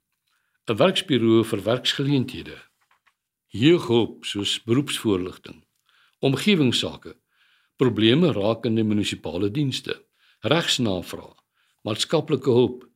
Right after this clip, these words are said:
studiehulp en lenings, Afrikaner Internetmuseum, Afrikaanse radiodiens,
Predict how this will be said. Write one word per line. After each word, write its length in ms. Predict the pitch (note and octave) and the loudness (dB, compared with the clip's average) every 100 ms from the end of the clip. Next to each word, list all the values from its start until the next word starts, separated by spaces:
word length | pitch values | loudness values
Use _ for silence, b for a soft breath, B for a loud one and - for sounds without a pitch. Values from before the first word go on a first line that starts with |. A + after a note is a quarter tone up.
| _ - | _ -6
studiehulp 640 | - G#3+ F#3+ D#3+ G#2+ G2 | -4 0 2 4 2 0
en 140 | B2+ B2 | -2 2
lenings, 560 | F3 A2 D2+ - - _ b b b | 2 2 -4 -12 -14 _ b b b
Afrikaner 720 | D3 C3 C3+ F3 E3 E3+ - - | -2 0 0 0 0 0 -2 -4
Internetmuseum, 1080 | C#3+ C#3 B2 A#2 A2+ G#2+ - - - - _ _ _ b b | 0 0 2 0 -2 -6 -4 -4 -6 -8 _ _ _ b b
Afrikaanse 540 | G#2+ - C3 G#2+ G#2 C3+ | -8 -4 -2 0 0 0
radiodiens, 880 | E3 D#3 A2 F#2+ F2 D2 - - | 2 0 -2 -4 -6 -14 -14 -16